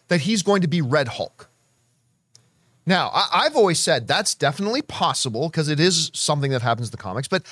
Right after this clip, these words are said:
I don't think that's the way they're gonna go. I mean, nobody told me that wasn't the way they were gonna go, but I've always kinda said, "I, I mean, they could, but I don't think that's what they're gonna do." Well, maybe they are. Because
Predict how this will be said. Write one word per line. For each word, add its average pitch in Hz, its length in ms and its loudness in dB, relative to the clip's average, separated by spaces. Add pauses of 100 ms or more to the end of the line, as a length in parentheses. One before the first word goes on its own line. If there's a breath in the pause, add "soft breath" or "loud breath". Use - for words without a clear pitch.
(240 loud breath)
I 415 220 2
don't 359 240 2
think 247 400 -2
that's 190 280 -2
the 170 100 -2
way 156 160 0
they're 139 120 2
gonna 120 220 -2
go. 80 320 -4 (420)
I - 40 -4
mean, 294 200 0
nobody 311 260 2
told 220 280 2
me 180 80 0
that 127 220 0
wasn't 131 380 -4
the 110 60 -8
way 107 120 -2
they 101 80 -4
were 101 60 -6
gonna 98 180 -8
go, 110 180 -4
but 214 100 -2
I've 240 120 0
always 262 160 -2
kinda 240 140 -4
said, 233 280 0
"I, 359 80 0 (580 loud breath)
I - 40 -16
mean, 403 120 -4
they 349 100 0
could, 294 480 2
but 254 260 0
I 269 160 -4
don't 403 180 -4
think 269 240 -2
that's 220 220 -2
what 185 120 -2
they're 170 100 -2
gonna 143 240 -2
do." 110 280 -4 (920 soft breath)
Well, 175 440 2 (1120)
maybe 185 460 2 (100)
they 320 180 4
are. 220 340 2 (1500)
Because 214 600 2